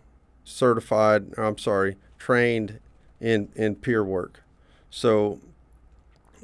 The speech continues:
why are we doing that? I briefly went into my story, uh, and, and when I really started understanding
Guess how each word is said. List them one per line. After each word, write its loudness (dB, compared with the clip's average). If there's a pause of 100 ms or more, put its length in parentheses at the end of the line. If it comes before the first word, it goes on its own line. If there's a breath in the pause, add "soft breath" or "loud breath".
why -2
are 4
we 0
doing 0
that? -6 (1900 soft breath)
I -10
briefly 0
went 2
into 0
my 0
story, -4
uh, -8
and, 0 (100)
and -4
when 2
I 2
really 2
started 0
understanding -2